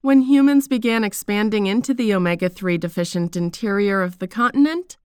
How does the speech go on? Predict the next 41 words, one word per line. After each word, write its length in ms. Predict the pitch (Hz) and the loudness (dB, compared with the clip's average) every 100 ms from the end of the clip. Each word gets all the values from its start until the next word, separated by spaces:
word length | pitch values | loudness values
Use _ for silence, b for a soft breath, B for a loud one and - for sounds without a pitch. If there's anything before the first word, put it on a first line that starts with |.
| _ _ | _ _
those 340 | 208 208 196 | 0 0 -2
with 200 | 208 196 | -6 -4
the 100 | 196 | -6
fads 540 | 190 - 269 302 277 - | -6 0 0 0 -8 -10
gene 400 | 190 175 165 151 | -2 0 0 -2
variant 500 | 160 147 143 151 151 | -2 0 0 -4 -6
for 180 | 180 | -4
improved 520 | 160 160 - 247 262 233 | -4 -4 0 0 0 -4
long-chain 800 | 208 202 220 247 - 220 226 220 | -2 0 2 0 -2 0 -2 -2
pufa 440 | 220 208 - 214 | -2 -2 -2 -4
conversion 760 | 226 226 190 185 185 190 185 | 0 -2 0 -2 0 -2 0
were 120 | 185 220 | 0 0
more 260 | 180 160 | 2 0
successful. 840 | 160 185 - - 277 - 147 - - _ _ _ _ _ _ | -4 -10 -6 -4 -4 -4 -10 -10 -18 _ _ _ _ _ _
They 160 | 233 247 | -4 0
could 200 | 277 240 | -2 0
live 300 | 240 247 247 | 0 0 0
in 140 | 240 | 0
areas 440 | 226 226 226 220 - | 0 0 -2 -4 -10
totally 540 | - 233 254 277 277 | -10 -4 0 4 4
bereft 560 | 269 240 240 220 165 - | 2 -2 0 0 -2 -6
of 160 | 165 170 | -4 0
marine 420 | 165 165 165 165 | 0 0 0 -4
foods 480 | 165 208 233 220 220 | -2 0 0 -4 -2
and 180 | 214 | -2
still 420 | - - - 302 330 | -2 -8 -6 -4 2
make 260 | 269 254 | 2 2
enough 340 | 226 208 214 214 | 0 0 -2 -2
E 140 | 226 | -6
P 260 | - 285 233 | -2 0 2
A 180 | 196 | 0
and 160 | 190 170 | 0 -2
D 140 | 180 | -2
H 260 | 185 226 - | -2 -2 -2
A 200 | 180 180 | -2 -2
to 160 | 180 202 | -4 -6
survive 720 | - 160 180 190 202 214 - | -4 -6 -2 0 0 -4 -8
and 200 | 185 180 | -6 -4
produce 400 | 202 202 240 - | -4 -2 -4 -6
big-brained 580 | _ 226 220 233 233 220 | _ -6 -4 -4 -4 -4
babies. 640 | 247 285 165 139 - - | -4 -2 -2 -4 -6 -18